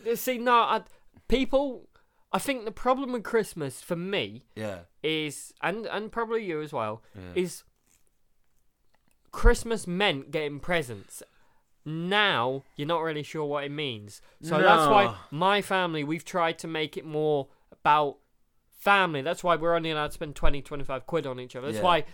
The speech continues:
Speaker 1: we've gotta do these, like, little, like, do you really think that in our household, any other time during the year, "Come on, Mum,
Speaker 2: Mm.
Speaker 1: let's go play Monopoly"? No, because she cheats.
Speaker 2: Yeah.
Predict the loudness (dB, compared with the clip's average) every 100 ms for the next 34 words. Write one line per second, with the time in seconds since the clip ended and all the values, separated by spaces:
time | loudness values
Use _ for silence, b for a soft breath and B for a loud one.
0 | b -10 -4 2 2 2 0 0 0 -4
1 | -6 b b b -2 0 2 2 2 b
2 | b -2 -2 -2 -2 0 4 8 8 8
3 | 2 0 0 -4 -18 -20 _ _ _ _
4 | 2 2 2 0 2 2 2 0 -2 -2
5 | -4 -4 -8 -16 0 2 4 4 2 2
6 | 0 0 0 -2 -2 0 0 0 2 8
7 | 10 10 6 4 -4 4 6 6 6 2
8 | 4 6 6 6 4 4 4 2 2 -4
9 | -4 6 8 8 4 -6 -6 -4 -2 2
10 | 4 4 0 -12 -18 -18 _ _ _ -4
11 | 2 2 2 -4